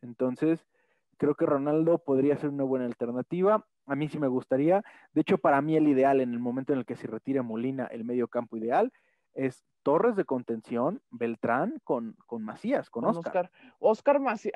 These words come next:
Speaker 2: yo a mí desde, desde que
Speaker 1: Ellos son
Speaker 2: llegó
Speaker 1: las
Speaker 2: de San
Speaker 1: soluciones.
Speaker 2: Luis, desde que llegó de San Luis para mí
Speaker 1: Ujú.
Speaker 2: tenía que ser considerado, lo mandaron al tapatío,
Speaker 1: Sí.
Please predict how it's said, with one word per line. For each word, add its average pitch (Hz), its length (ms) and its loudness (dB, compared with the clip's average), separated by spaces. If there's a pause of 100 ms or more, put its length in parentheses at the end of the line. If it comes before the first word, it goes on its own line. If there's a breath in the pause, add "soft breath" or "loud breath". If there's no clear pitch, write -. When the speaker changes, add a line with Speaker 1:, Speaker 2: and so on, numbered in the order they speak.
(120)
Speaker 2:
yo 208 120 2
a 254 340 2
mí 233 360 -4
desde, 185 600 -4
desde 196 320 0
que 196 60 6
Speaker 1:
Ellos 220 200 4
son 208 140 2
Speaker 2:
llegó 208 40 4
Speaker 1:
las 190 100 4
Speaker 2:
de 202 160 4
San 240 140 8
Speaker 1:
soluciones. 214 80 2
Speaker 2:
Luis, 285 400 0 (180)
desde 214 300 0
que 220 160 -2
llegó 214 260 6
de 311 100 6
San 208 260 -2
Luis 233 200 -4
para 240 240 2
mí 220 460 -4
Speaker 1:
Ujú. - 80 -10
Speaker 2:
tenía 196 300 -2
que 208 140 -8
ser 208 180 -6
considerado, 190 540 2
lo 233 120 2
mandaron 175 300 -4
al 165 120 -4
tapatío, 247 760 -2
Speaker 1:
Sí. 240 100 -20